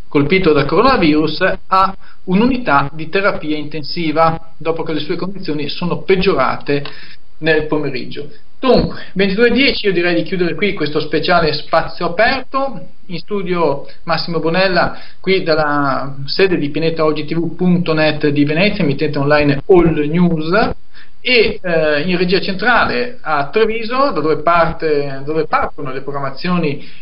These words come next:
eh, digitali,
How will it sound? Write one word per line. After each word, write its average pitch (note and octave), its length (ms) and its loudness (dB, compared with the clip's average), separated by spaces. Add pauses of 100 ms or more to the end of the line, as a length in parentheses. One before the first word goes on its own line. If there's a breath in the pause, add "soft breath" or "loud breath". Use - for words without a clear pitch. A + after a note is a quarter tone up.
(140)
eh, B2 1120 2
digitali, G3 920 2